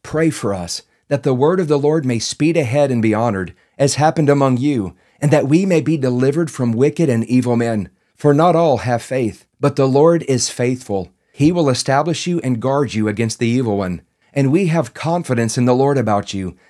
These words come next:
that you are doing and will do the things that we command. May the Lord direct your hearts to the love of God and to the steadfastness of Christ.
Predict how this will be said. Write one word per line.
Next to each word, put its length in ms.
that 140
you 280
are 220
doing 480
and 200
will 200
do 180
the 140
things 340
that 140
we 140
command. 540
May 160
the 120
Lord 300
direct 480
your 140
hearts 400
to 100
the 120
love 220
of 160
God 340
and 180
to 80
the 120
steadfastness 920
of 120
Christ. 520